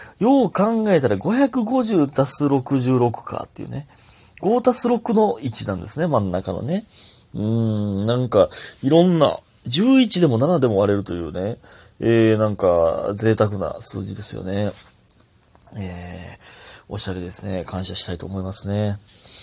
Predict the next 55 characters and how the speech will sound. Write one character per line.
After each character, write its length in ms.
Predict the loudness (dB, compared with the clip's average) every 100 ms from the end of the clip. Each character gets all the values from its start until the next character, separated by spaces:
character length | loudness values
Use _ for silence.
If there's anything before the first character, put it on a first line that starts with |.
| -14 -10
え 240 | -2 0 2
ー、 40 |
そ 100 | 0 0
れ 60 |
で 60 | 2
は、 220 | 0 -2 -10
え 240 | -16 -16 -14
ー、 400 | -12 -12 -12 -4
今 120 | -2
日 20 |
も 80 | 0
ね、 80 | -2
も 140 | -4
う 20 | -4
五 160 | -2
時 140 | 0 -2
で 80 |
す 180 | -4 -6
よ。 100 | -10 -18 -20 -18 -14 -14 -14 -12
俺 240 | -6 -4
の 120 | -4
生 180 | -4 -4
活 180 | -2 -4
習 140 | -4
慣 80 | -8 -8
ど 120 | -12
う 40 |
な 80 | -12
っ 80 | -14
て 120 | -16
ん 60 | -16
の？ 80 |
お 40 | -14
前、 100 | -6
な 120 | -6
ん 60 | -4
で 100 | -6
な 100 | -6
ん 20 |
や 80 | -8
ろ？ 140 | -12 _ -18 -14 -14 -14 -18 -20 -8
な 120 | -4
ん 60 | -2
で 80 | -2
な 100 | 0
ん 20 |
や 80 | 0
ろ 100 | -2
か、 160 | -8 -14
ほ 240 | -20 -20
ん 40 | -20
ま 120 | -20
に。 60 | -20 _ _ _ _ _ -20 -20 -20 _ -10
も 100 |
っ 60 | -10